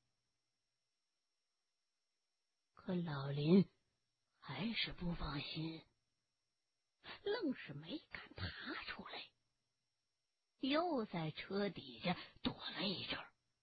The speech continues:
当他确定那个人真的，真的是走了之后，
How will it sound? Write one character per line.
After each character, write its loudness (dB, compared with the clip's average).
当 0
他 -8
确 4
定 2
那 0
个 -4
人 8
真 8
的， 8
真 8
的 6
是 8
走 0
了 -2
之 -2
后， -12